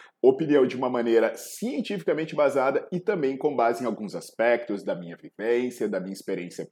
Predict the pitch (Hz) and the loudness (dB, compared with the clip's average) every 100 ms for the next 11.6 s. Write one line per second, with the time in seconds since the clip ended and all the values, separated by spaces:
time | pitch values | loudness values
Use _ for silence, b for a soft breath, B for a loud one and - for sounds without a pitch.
0 | - 175 165 - 107 104 113 - 131 117 | 0 0 0 -2 0 2 0 -4 -2 -2
1 | 117 104 - 92 - - 73 104 175 - | -2 -4 -4 -6 -8 -14 -2 2 2 2
2 | B B B 131 180 151 151 143 131 113 | B B B 2 4 4 4 2 2 0
3 | 107 98 90 90 87 80 - 95 120 127 | -2 -2 -2 -6 -8 -8 -2 0 0 2
4 | 120 117 110 98 104 104 95 85 82 - | 2 2 -2 -4 -4 -4 -4 -6 -4 2
5 | 110 - 120 110 98 113 107 98 98 104 | 2 2 0 -2 -2 -4 0 0 2 2
6 | - 104 - - 131 143 151 147 147 139 | 0 -6 -10 0 4 4 4 0 0 0
7 | 139 147 143 156 147 147 143 139 - 139 | 0 2 2 2 0 2 2 2 2 2
8 | 135 - _ _ _ _ - - - 87 | 2 -4 _ _ _ _ -20 -18 -12 -10
9 | 104 113 _ _ 90 90 - _ 90 95 | -10 -12 _ _ -2 -2 -4 _ -4 -4
10 | 87 92 85 98 95 85 101 104 101 98 | -4 -8 -4 -2 -2 -4 -8 -8 -8 -10
11 | 87 85 76 76 71 | -8 -8 -6 -6 -8